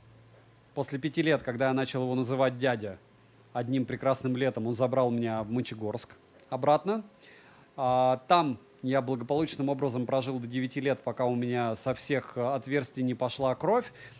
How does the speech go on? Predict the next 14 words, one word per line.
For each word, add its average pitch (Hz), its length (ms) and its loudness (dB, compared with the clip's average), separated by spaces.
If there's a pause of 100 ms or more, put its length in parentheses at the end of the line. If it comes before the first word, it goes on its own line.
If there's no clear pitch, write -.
(180)
потому 143 260 0
что - 160 -6
сосуды 151 400 -2
не 151 100 2
выдерживали, 151 600 -2
и 139 480 -2
я 135 220 0
завидую 135 400 -2
тем 120 220 -4
людям, 117 380 -4
э, 107 440 -6
и 156 80 -6
сочувствую 135 540 -4
одновременно, 143 600 2